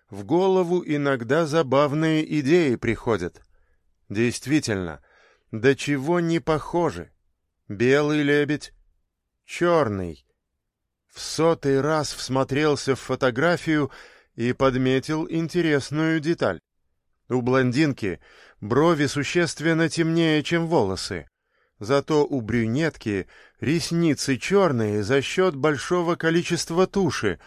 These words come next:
а вот брови в сравнении с шевелюрой светловаты.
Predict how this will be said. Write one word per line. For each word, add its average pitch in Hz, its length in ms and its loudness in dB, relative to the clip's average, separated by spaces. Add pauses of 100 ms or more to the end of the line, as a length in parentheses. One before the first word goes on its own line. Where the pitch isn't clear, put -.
(360)
а 117 160 0
вот 139 280 2
брови 120 640 2 (300)
в - 80 -16
сравнении 156 760 2
с 107 80 -4
шевелюрой 143 880 2 (280)
светловаты. 147 1080 0